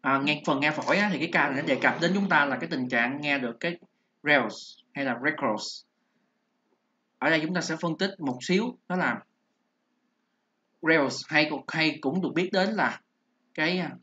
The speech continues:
recurse, là khi mà có một cái, nó thường xuất hiện ở khi mà có dịch bên trong lungs thì, thì chúng ta sẽ nghe được, à, được, à,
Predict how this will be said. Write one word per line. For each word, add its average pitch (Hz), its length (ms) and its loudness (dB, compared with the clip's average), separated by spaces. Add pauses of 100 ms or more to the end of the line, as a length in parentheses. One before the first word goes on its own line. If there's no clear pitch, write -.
(160)
recurse, - 640 0 (440)
là 131 360 2 (320)
khi 196 160 4
mà 156 220 0
có 202 320 2 (340)
một 131 200 -2
cái, 202 240 -2 (120)
nó 185 280 4
thường 139 180 0
xuất 214 220 -2
hiện 131 300 0 (460)
ở 131 360 0
khi 170 160 0
mà 143 180 -2
có 190 440 0 (320)
dịch 156 220 0 (420)
bên 165 180 0
trong 156 260 2
lungs 143 640 0 (500)
thì, 131 320 0 (960)
thì 139 160 -2
chúng 156 80 -6
ta 175 60 -4
sẽ 165 140 -4
nghe 160 200 0
được, 123 240 -2 (360)
à, 120 520 0
được, 123 240 -2
à, 135 100 -2